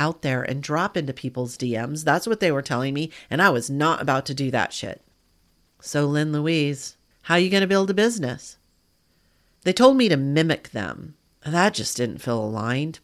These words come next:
I tried it. I tried the formulas. It just never felt good. And you know what? As long as it wasn't feeling good to me, it was not gonna work. And it didn't. But like most of you, I had to start the internal work too.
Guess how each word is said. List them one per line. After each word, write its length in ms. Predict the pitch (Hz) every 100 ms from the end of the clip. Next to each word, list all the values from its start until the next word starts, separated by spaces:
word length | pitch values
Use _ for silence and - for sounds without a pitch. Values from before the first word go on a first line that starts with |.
| _
I 140 | - 135
tried 560 | 127 - 120 143 208
it. 320 | 131 160 - _ _ _ _ _ _ _ -
I 60 |
tried 300 | 160 202 220
the 60 | 170
formulas. 800 | - 147 151 156 170 202 202 - _ _ _ _
It 120 | 160
just 300 | 156 185 175
never 200 | 190 170
felt 360 | 160 - 180 202
good. 320 | 131 117 110 _ -
And 120 | 175
you 120 | 247
know 120 | 233
what? 320 | 165 156 208
As 120 | 156 147
long 220 | 170 214
as 100 | 143
it 140 | 180
wasn't 300 | 180 160 -
feeling 360 | - 160 170 170
good 220 | 160 147
to 120 | -
me, 400 | 135 135 170 190 _ _ _ _ -
it 120 | 156
was 200 | 151 143
not 300 | 139 139 135
gonna 180 | 135 120
work. 560 | 107 110 101 - - _ _ _ _ -
And 120 | 151
it 120 | 156
didn't. 320 | 113 104 101 - _ _ _ _ _ _ _ _ _ _ _ _ -
But 120 | 196
like 220 | 208 214
most 320 | 196 214 -
of 100 | 196
you, 320 | 139 139 143 143 _ -
I 100 | 175
had 240 | 190 214
to 60 | 180
start 460 | - - 143 -
the 120 | - 139
internal 500 | 135 - 131 127 123
work 300 | 120 117 -
too. 340 | - 123 110